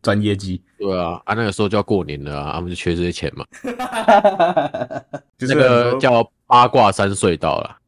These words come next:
Speaker 2: 可是最近好像有那个在联署说要通过，可以让重机走。
Speaker 1: 那我好奇的是，当事情发生的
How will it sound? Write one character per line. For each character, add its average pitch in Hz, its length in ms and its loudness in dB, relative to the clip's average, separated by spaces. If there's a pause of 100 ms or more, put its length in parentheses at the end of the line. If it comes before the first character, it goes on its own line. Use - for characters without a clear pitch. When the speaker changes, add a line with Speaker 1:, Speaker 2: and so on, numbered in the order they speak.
Speaker 2:
可 - 100 -2
是 151 120 -2
最 151 180 4
近 151 160 -2
好 110 100 2
像 123 180 2
有 82 460 0
那 123 120 -4
个 101 400 0
在 110 320 0
联 95 200 0
署 90 220 -4
说 98 240 -2
要 98 100 0
通 92 280 -6
过， 82 380 -2 (220)
可 - 120 -6
以 90 40 -2
让 87 200 -4
重 85 180 -2
机 80 200 -8
走。 - 260 -14
Speaker 1:
那 131 160 0
我 113 180 -4
好 135 220 4
奇 107 160 -6
的 107 100 -6
是， 104 220 -6
当 147 280 2
事 151 200 0
情 110 220 0
发 117 240 6
生 120 280 2
的 92 320 -2